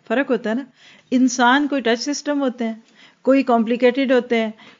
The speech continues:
کوئی بس button گھماؤ تو، اور کچھ تو ہوتے ہیں وہ اپنی مرضی سے چلتے ہیں اور اپنی مرضی سے چھوڑتے ہیں۔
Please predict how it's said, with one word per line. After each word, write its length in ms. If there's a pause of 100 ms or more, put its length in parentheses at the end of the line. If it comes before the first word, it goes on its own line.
کوئی 260
بس 280
button 320
گھماؤ 320
تو، 160
اور 200
کچھ 200
تو 120
ہوتے 180
ہیں 60
وہ 260
اپنی 260
مرضی 320
سے 120
چلتے 320
ہیں 60
اور 100
اپنی 160
مرضی 300
سے 160
چھوڑتے 380
ہیں۔ 60